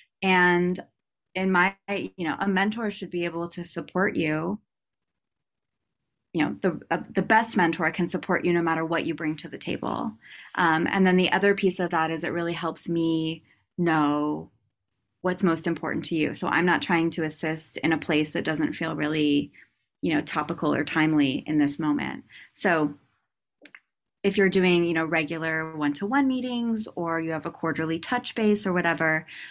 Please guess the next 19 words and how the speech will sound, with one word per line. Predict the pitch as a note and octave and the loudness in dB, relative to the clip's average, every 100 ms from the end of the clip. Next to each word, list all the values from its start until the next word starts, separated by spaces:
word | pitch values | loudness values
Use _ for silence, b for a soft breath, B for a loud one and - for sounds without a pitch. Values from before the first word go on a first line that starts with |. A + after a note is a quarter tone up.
| B B | B B
um, | F#3 E3+ D#3+ E3+ - - | 4 4 2 0 -4 -2
you | G3+ | -2
know, | E3 | -2
following | - - F#3+ F#3 G3 F#3 F3 | -4 2 4 4 2 0 -2
a | E3+ | -4
couple | F3 E3+ E3 | -6 -6 -4
of | D#3+ D#3 D#3 D#3 - B B B - | -2 -2 -2 -8 -14 B B B 0
consistent | G3+ F#3 F3 F3 D#3 - | 4 4 2 0 -2 -4
questions | D#3+ D#3+ - B3+ C4 C4 | -6 -4 -2 4 4 4
can | - F3 | 2 2
really | E3 E3+ | 2 0
help | D#3+ D#3+ D#3+ E3+ | 0 -4 -4 -4
guide | E3 C#3+ D3 | 0 2 2
the | C#3 | -2
conversation. | - D#3 D3+ D3+ D3 C#3+ F3 E3+ | -2 0 0 -2 -2 0 0 0
When | E3+ D#3 | 0 0
I | E3 E3 | 0 0
do | F3+ | -2
coaching, | F3 E3+ D#3+ E3+ D#3+ D#3+ | -2 -6 -4 -4 -4 -6